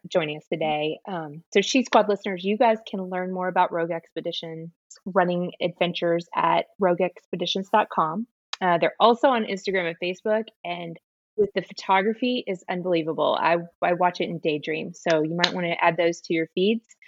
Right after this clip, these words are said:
Um, <laughs> and then also just as a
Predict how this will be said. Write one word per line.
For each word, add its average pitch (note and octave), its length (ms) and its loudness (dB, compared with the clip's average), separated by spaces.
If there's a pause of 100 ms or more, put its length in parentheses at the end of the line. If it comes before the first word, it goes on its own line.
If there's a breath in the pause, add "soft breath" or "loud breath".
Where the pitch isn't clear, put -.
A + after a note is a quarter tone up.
(460 loud breath)
Um, F#3 480 4 (200)
<laughs> - 500 -8
and A#3+ 180 4
then A3+ 480 0 (140)
also C#4+ 280 -4
just - 220 -8 (260)
as A3+ 140 0
a A3 40 -2